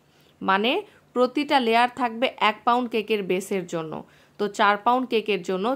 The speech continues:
চারটা বেস নিয়েছি আমি। এর উপরে সামান্য একটু সুগার সিরাপ দিয়ে তার উপরে কেকের ক্রিম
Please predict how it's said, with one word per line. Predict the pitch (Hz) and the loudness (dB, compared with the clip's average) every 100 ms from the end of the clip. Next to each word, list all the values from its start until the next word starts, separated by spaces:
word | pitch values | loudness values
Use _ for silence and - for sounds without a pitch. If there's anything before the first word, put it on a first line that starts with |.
| 262 | 0
চারটা | 226 196 196 202 | 2 2 0 -2
বেস | 185 190 185 | -2 -4 -6
নিয়েছি | 165 165 - 151 | -6 -6 -8 -8
আমি। | 151 180 _ _ _ _ _ | -10 -14 _ _ _ _ _
এর | 240 254 269 | 2 2 0
উপরে | 285 285 285 | -2 -2 0
সামান্য | 277 247 254 254 | 2 2 0 -2
একটু | 277 254 | -6 -6
সুগার | 254 233 247 - | -2 0 -2 -2
সিরাপ | 247 233 196 | -2 -2 -2
দিয়ে | 190 202 359 - | -2 0 -2 0
তার | 202 196 | 2 2
উপরে | 202 233 240 226 | 0 0 0 0
কেকের | 202 214 208 | -2 0 -2
ক্রিম | - 254 | -4 -4